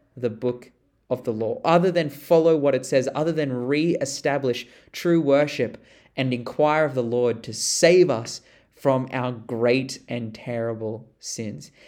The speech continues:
He sees this clearly in his life, and he's like, "This is what needs to happen right now." Desperate need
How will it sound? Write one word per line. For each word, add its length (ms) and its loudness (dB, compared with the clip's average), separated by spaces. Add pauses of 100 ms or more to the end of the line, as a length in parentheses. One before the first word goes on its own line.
(120)
He 100 -4
sees 300 2
this 160 -4
clearly 580 0
in 60 -4
his 180 -6
life, 200 -8
and 80 -16
he's 120 -12
like, 160 -14
"This 220 -2
is 200 -8
what 240 -8
needs 520 -6
to 100 -10
happen 400 -8
right 340 -2
now." 280 -6
Desperate 640 2
need 400 -2